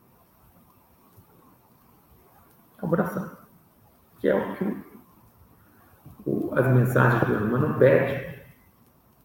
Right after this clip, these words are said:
para nós fazermos em relação à guerra. Já que eu mencionei a guerra. Que ele descreve no livro Emmanuel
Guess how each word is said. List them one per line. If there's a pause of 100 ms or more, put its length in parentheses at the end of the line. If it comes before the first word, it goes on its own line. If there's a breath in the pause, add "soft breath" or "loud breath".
para
nós
fazermos
em
relação
à
guerra. (1700)
Já
que
eu
mencionei
a
guerra. (1300)
Que
ele
descreve
no
livro
Emmanuel